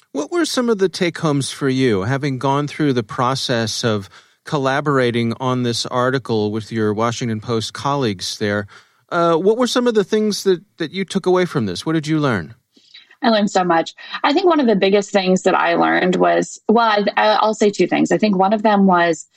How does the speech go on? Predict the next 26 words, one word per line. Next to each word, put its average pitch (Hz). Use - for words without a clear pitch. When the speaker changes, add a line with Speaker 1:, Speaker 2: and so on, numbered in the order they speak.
Speaker 2:
just 202
how 180
sophisticated 190
a -
system -
this -
is. -
Even 359
if 381
the 220
specific 208
hack 196
is -
something 190
that -
we 185
think 180
of 175
as 170
kind 175
of, 170
like, -
unsophisticated 214
or, 151
or, -
uh, 160